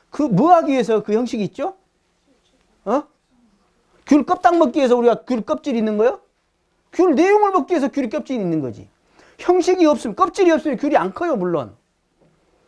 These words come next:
그러나 껍질을 먹기 위해서만이 아니라 그 내용물을 먹기 위한 건데 껍질, 형식이 있으면 마치 내용이 다 채워진 것 같은 착각을 하는 경우들이 종종 있더라.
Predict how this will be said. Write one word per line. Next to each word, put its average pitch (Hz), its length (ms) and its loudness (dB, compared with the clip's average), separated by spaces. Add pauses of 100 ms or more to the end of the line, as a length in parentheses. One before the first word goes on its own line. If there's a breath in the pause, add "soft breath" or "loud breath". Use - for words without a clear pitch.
(120)
그러나 381 480 0 (520)
껍질을 494 440 2
먹기 330 280 0
위해서만이 240 540 0
아니라 180 420 -2 (100)
그 320 100 -2
내용물을 320 600 0
먹기 208 260 -2
위한 190 180 -4
건데 156 400 -4 (380)
껍질, 339 540 -2 (360)
형식이 294 460 -2
있으면 190 340 -2
마치 156 280 -2
내용이 175 320 0
다 143 160 -10
채워진 320 340 -4
것 247 100 -4
같은 254 380 -8 (340 soft breath)
착각을 233 440 -4
하는 175 160 -2
경우들이 139 400 -6
종종 131 340 -8
있더라. 101 380 -12